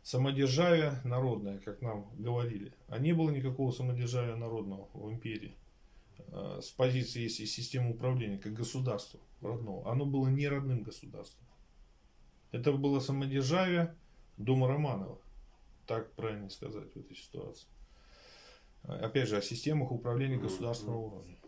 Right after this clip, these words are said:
Speaker 1: Советский Союз. Всё вокруг колхозное, всё вокруг вроде моё, да, термины там. Земля крестьянам, э, фабрики рабочим, а управление кому?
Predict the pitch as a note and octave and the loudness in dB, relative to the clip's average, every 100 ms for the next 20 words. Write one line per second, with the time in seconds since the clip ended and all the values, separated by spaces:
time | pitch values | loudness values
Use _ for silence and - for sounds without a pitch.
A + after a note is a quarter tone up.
0 | - - - - - - - - - C3 | -20 -20 -20 -20 -20 -20 -20 -16 -2 4
1 | D#3+ F#3 - D#3+ - C#3 B2+ F#2+ - - | 6 6 4 0 2 0 0 -6 -14 -18
2 | - - - - - - - - - - | -20 -20 -20 -20 -20 -20 -20 -20 -20 -20
3 | - - - - - - - - F3 E3+ | -20 -20 -20 -20 -20 -20 -12 2 8 8
4 | D3 C3 C#3 E3 C#3 - - - - - | 8 4 4 4 4 0 -16 -20 -20 -20
5 | - - - - B2+ B2+ G#3 G3+ E3+ D#3+ | -20 -20 -20 -2 0 4 6 8 6 4
6 | D#3 - - - - C#3 B2 B2+ A2+ - | 0 -4 -20 -8 0 2 2 0 -2 -4
7 | G#2 A#2 A2 G#2+ B2 F3 G3 D3 D3+ D#3 | -6 -4 -4 -2 2 4 4 4 2 0
8 | - - - - - C3 B2 A#2+ A2 G2+ | -4 -12 -14 -14 -6 0 0 0 -4 -8
9 | G#2 - - - - - A2+ C3 C#3 B2 | -10 -12 -18 -20 -20 -14 0 2 4 2
10 | B2 A2 - F3+ F3 E3 D#3 - - - | 0 -4 0 2 4 2 0 -4 -18 -20
11 | - - - - - - - - - C3+ | -20 -20 -16 -14 -12 -14 -18 -8 2 4
12 | B2 G#2 - G#2 - G#2 A2+ C#3 F3 F3 | 4 -4 -6 -10 -10 -6 -2 2 2 2
13 | D#3+ D#3 - - - - - - - C3 | 0 0 -6 -20 -20 -20 -20 -10 0 2
14 | C3 C#3 C3 B2+ A#2 G#2+ G2+ A2+ A2 | 2 0 2 2 0 -4 -6 -10 -10